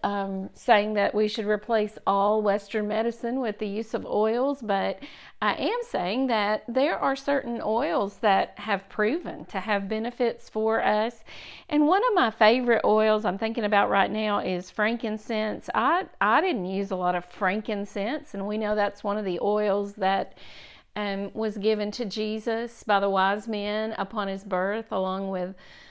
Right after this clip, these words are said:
gold and myrrh. But as I, I had,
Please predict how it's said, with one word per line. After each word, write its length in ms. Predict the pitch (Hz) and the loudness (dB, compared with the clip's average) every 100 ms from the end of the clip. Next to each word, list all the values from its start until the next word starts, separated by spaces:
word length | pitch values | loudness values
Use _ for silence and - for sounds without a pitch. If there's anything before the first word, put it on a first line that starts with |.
| - - - - 196 | -20 -18 -16 -12 0
gold 640 | 233 214 208 208 226 226 - | 6 8 8 6 0 -2 -2
and 300 | 208 196 190 | -2 -2 -2
myrrh. 520 | 190 196 240 359 392 | 0 0 0 -2 0
But 320 | 247 185 180 - | 2 2 0 0
as 260 | 208 202 | -2 0
I, 400 | 220 190 196 196 208 - | 2 2 2 0 -8 -14
I 300 | - - - - - | -14 -12 -14 -16 -12
had, 480 | - 233 214 214 | -2 2 2 0